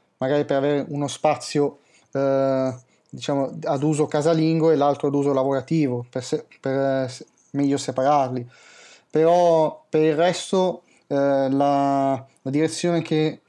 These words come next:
eh, Nine to Five Mac suggerisce mi sembra più,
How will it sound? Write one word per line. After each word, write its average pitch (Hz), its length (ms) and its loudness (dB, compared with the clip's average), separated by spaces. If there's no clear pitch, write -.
eh, 135 600 0
Nine 147 260 0
to 151 100 -4
Five 147 320 0
Mac 151 640 -2
suggerisce 165 920 -2
mi 139 240 -10
sembra 139 260 -2
più, 147 300 0